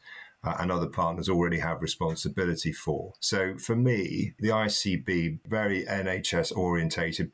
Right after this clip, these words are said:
but, but of course m-, stretching over into those other areas as well, but less so the other way. Perhaps if I can use Surrey as an example, we have a ten-year health and wellbeing strategy. Um, obviously, the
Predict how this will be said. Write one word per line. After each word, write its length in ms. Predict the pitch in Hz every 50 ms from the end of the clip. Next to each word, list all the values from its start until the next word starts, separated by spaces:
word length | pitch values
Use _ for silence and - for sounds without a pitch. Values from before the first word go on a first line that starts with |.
| _
but, 200 | - 95 85 -
but 100 | - 90
of 140 | 85 82 -
course 360 | - 117 101 92 87 - -
m-, 300 | 98 90 87 85 80 73 -
stretching 540 | - - - 110 - - - - 87 87
over 340 | 87 90 92 87 80 - 85
into 300 | 82 80 80 - - 87
those 260 | 80 80 80 78 -
other 220 | 90 82 78 78 78
areas 460 | 78 80 76 73 76 78 73 - -
as 180 | 76 69 71 78
well, 460 | 87 90 82 71 76 82 82 - - - - - - _
but 160 | - 98 85
less 260 | 101 107 107 101 -
so 360 | - - - - 98 92 87 85
the 160 | 82 90 92
other 220 | 90 87 82 85
way. 500 | 80 85 87 85 80 76 - - 80 - - -
Perhaps 280 | - 95 87 - -
if 220 | - 127 - - 92
I 100 | 80 80
can 180 | 78 - 87 82
use 220 | 82 82 80 -
Surrey 300 | - 101 87 82 80 80
as 120 | 78 80 82
an 100 | 80 78
example, 600 | 76 - - - 90 85 85 85 - - 82 78
we 120 | 98 98
have 80 | 95 85
a 120 | 82 78
ten-year 840 | - - - - 110 104 95 92 90 87 85 82 82 82 82 78 - -
health 300 | - 87 78 76 - -
and 100 | 92 82
wellbeing 500 | 78 78 78 78 71 - 90 87 82 80
strategy. 720 | 80 - - - 82 - - - 80 - 92 92 98 104 - - - - - - - - - -
Um, 240 | 85 80 78 78 80
obviously, 440 | 90 85 82 92 87 - - 90 80
the 120 | 85 -